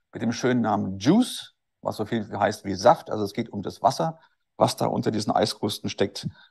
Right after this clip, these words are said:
Und wir hoffen mal, dass alles jetzt nach Plan geht. Zumindest mittlerweile ist auch die Hauptantenne geöffnet. Da gab's ein Problem, aber sie ist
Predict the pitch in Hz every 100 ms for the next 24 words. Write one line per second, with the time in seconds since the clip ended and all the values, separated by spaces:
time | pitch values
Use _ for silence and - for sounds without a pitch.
0 | - _ - 107 107 107 127 107 101 98
1 | - 85 101 - 95 - 87 - 104 123
2 | 110 - - _ _ _ _ _ - 113
3 | 120 123 113 87 98 113 - - - -
4 | 127 - 127 131 127 113 113 156 - 156
5 | 110 107 - 107 - 101 113 127 98 101
6 | 101 - 107 -